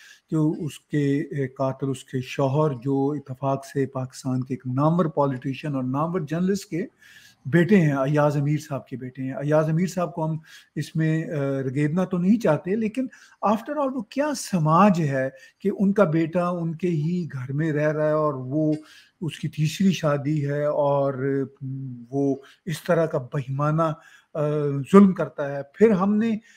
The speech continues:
बशायर साहब पिछले महीने अगस्त में एक और बच्ची रिदा शहजाद का वाकया पड़ा सुना,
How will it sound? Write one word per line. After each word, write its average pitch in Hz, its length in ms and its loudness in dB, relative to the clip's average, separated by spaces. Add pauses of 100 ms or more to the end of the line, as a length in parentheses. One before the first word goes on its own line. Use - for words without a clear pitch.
(260)
बशायर 170 200 2
साहब 285 200 -2
पिछले 294 300 0
महीने 180 320 2
अगस्त 196 540 2
में 170 140 -2
एक 175 340 -2
और 175 140 2
बच्ची 151 440 -4
रिदा 156 320 0
शहजाद 151 580 -4
का 147 100 -2
वाकया 135 400 -6
पड़ा 135 280 -6
सुना, 135 420 -16